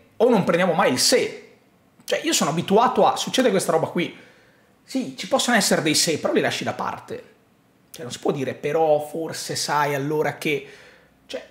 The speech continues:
A me sembra anche folle arrivare al termine di questo campionato e dire:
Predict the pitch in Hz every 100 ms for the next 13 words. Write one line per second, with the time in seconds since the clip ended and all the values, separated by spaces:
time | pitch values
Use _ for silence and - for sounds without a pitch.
0 | _ _ _ _ _ _ - 269 190 156
1 | 202 - - 202 165 131 127 135 135 123
2 | 156 165 139 151 147 180 147 127 131 123
3 | 156 - 214 - - _ - 131 131 120
4 | 113 -